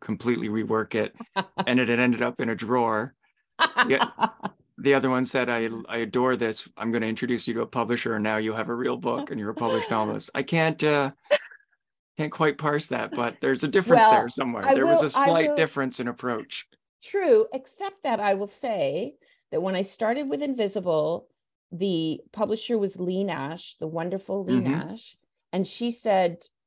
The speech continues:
Speaker 2: I told her the whole story I've just told you. And she said, "That Nathan, he's quite smart, eh?"
Speaker 1: <laughs>
Speaker 2: Um, "I think what we should do is go deeper into the structure, and you should do the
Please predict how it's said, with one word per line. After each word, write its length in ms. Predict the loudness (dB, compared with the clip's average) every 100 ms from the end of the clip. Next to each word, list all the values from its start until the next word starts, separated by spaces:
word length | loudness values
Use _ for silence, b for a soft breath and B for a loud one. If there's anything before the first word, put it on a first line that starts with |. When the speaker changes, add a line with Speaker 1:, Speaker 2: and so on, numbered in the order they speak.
| -2
Speaker 2:
I 80 | 0
told 280 | 2 2
her 60 | 2
the 140 | 2
whole 220 | 4 2 2
story 320 | -2 0 2
I've 120 | 0
just 200 | -6 -6
told 280 | -6 -4 -2
you. 380 | -2 -2 -6 -14 -12
And 100 | -12
she 140 | -8 -8
said, 240 | -8 -8
"That 160 | -8 -6
Nathan, 300 | -8 -4 -4
he's 180 | -6
quite 260 | -6 -8 -8
smart, 360 | -8 -4 -2 -2
eh?" 220 | -2 -4 _ _ _
Speaker 1:
<laughs> 320 | _ _ 2
Speaker 2:
Um, 520 | 2 4 0 -2 -6 -10 _ _ _
"I 240 | -2 0 -2
think 260 | -4 -10 -2
what 180 | -2 0
we 100 | -6
should 200 | -6 -4
do 140 | -2
is 120 | -2
go 160 | 0 0
deeper 720 | 0 0 0 0 -2 -2 -8 _
into 320 | -4 -4 -6
the 120 | -6 -6
structure, 760 | -4 -4 -4 -4 -4 -4 -10 _ b b b -4
and 180 | -2 -2
you 200 | -4 -2
should 280 | -2 -2
do 340 | 0 0 0 0
the 300 | 0 0